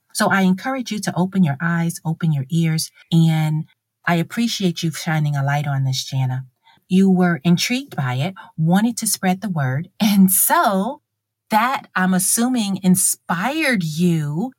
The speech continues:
to write Vivid. If I'm correct, please confirm, and if not, tell us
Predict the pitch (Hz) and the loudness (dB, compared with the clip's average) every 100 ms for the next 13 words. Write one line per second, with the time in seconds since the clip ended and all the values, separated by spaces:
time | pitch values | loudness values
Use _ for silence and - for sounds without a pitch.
0 | - - 196 175 170 170 165 - _ _ | -6 -2 0 2 0 -2 -4 -10 _ _
1 | - 151 160 156 151 - _ 147 135 151 | -12 -6 -4 -4 -6 -12 _ -12 -8 -6
2 | 135 131 131 _ _ _ _ _ _ - | -6 -8 -10 _ _ _ _ _ _ -4
3 | 208 233 233 202 190 185 170 165 - - | -2 0 -2 -2 -2 0 0 -2 -6 -16
4 | - - 202 196 - - - 185 180 175 | -12 -6 -4 -2 -4 -6 0 2 2 2
5 | 165 170 185 170 190 190 - 170 - - | 2 0 0 -2 0 -2 0 -2 -2 -6
6 | - 196 208 165 151 - | -4 -2 -2 -2 -4 -6